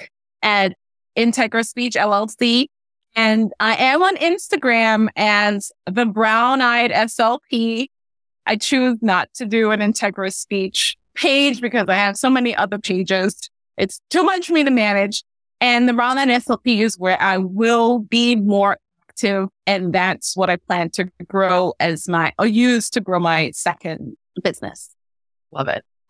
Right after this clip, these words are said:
Speaker 2: I love it. So everyone who's listening, you know, connect with Leslie Ann. But again, thank you for coming on. Thank you for sharing your story and keep growing. And then hopefully we can have you on in, you know, six months or a year or so for a Where Is She Now episode.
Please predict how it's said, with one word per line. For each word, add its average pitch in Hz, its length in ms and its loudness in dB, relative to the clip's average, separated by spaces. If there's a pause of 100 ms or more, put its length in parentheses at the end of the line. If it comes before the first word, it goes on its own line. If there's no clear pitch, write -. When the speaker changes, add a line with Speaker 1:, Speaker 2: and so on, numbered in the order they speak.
Speaker 2:
I 190 80 -2
love 185 200 0
it. - 120 -4
So 180 280 0
everyone 226 440 0
who's 226 160 0
listening, 190 580 0
you 185 140 -2
know, 160 140 -2
connect 202 340 -2
with 233 80 0
Leslie 208 400 0
Ann. 180 320 2 (320)
But - 80 -6
again, 175 300 0
thank 220 240 0
you 240 40 0
for - 140 -2
coming 208 300 0
on. 180 220 2
Thank 202 200 -2
you 208 80 -6
for 196 80 -14
sharing 185 340 2
your 180 120 2
story 170 580 2 (300)
and 175 400 2 (300)
keep 277 220 0
growing. 254 500 2
And 196 140 2
then 190 200 2
hopefully 240 400 -2
we 240 140 2
can 233 140 0
have 220 180 2
you 208 180 2
on 196 360 0
in, 180 320 0
you 180 100 0
know, 156 240 2
six - 300 -6
months 208 260 0
or 175 80 2
a 170 80 0
year 185 240 2
or 196 40 2
so 190 320 0
for 175 280 -2
a 165 200 0 (220)
Where 208 360 2
Is 240 80 0
She 226 200 0
Now 185 320 2
episode. 175 720 0